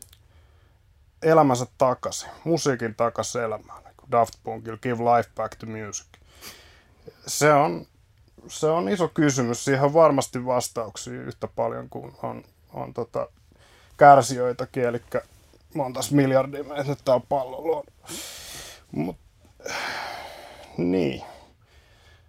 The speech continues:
Sitten jotenkin depressio on semmonen ehkä vähän valosampi aihe, <laughs> koska se on kuitenkin, no silloin sä et välitä siitä,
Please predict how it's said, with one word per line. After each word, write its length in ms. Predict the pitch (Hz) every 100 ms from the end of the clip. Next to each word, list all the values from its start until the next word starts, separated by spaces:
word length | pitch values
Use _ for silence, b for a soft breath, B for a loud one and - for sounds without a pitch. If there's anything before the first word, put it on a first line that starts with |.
| B _
Sitten 680 | - - - - 175 - 165
jotenkin 420 | 127 110 107 117 139
depressio 680 | 151 185 - 139 - 143 123
on 180 | 123 127 _
semmonen 520 | - 135 131 120 120 - _ B B B B -
ehkä 420 | 123 113 - 113
vähän 300 | 113 117 117
valosampi 680 | 117 110 107 - 135 - 127
aihe, 320 | 123 110 107 B B B B
<laughs> 340 | B B -
koska 560 | - 113 - - 113 - - _ _ _ - -
se 160 | - -
on 260 | 123 120 113
kuitenkin, 640 | 131 127 123 117 123 123 b b b b b b b b b _ _ -
no 380 | - 160 151 -
silloin 420 | - 147 147 135
sä 120 | 143
et 140 | 135 143
välitä 480 | 156 151 113 -
siitä, 520 | 107 - - 120 -